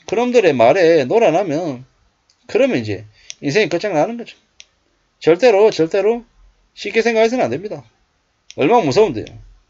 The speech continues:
무서운 세상을 살고 있는데 괜찮은 것처럼, 별거 아닌 것처럼 생각해서는 안 된다라는 겁니다. 정신 바짝 차리고 살아야 된다라는 말씀을 드리고 싶습니다. 무서운 세상이다.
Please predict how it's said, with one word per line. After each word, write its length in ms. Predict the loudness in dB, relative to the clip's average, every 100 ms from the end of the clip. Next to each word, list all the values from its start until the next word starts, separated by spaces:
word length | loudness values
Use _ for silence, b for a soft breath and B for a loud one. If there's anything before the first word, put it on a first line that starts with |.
| _ _ _ -10
무서운 320 | -4 2 2
세상을 300 | 4 2 2
살고 260 | 2 0 -2
있는데 640 | -4 -2 -2 -2 -4 -8 -18 _ _ _ _
괜찮은 420 | -2 2 2 0
것처럼, 320 | -4 -6 -6 -10 _ -20 _ -4
별거 220 | 2 2
아닌 140 | 2
것처럼 380 | 0 -2 -4 -8 -20 _ _ _ _ _ _ _ _ _ _ _ _ _
생각해서는 500 | -2 2 2 0 -4
안 120 | -2
된다라는 460 | 0 0 0 -2
겁니다. 280 | -8 -16 -20 _ _ _ _ _ _ _ _
정신 240 | -2 2
바짝 180 | 2 2
차리고 260 | 2 0 2
살아야 260 | 2 2
된다라는 520 | -2 -4 -2 0 -2
말씀을 440 | -4 -4 -6 -12 -14 _ _ _ -6
드리고 240 | -2 -2
싶습니다. 560 | -4 -10 -12 -12 -16 -20 _ _ _ _ _ _
무서운 280 | -2 2 2
세상이다. 760 | 2 2 2 2 2 0 -8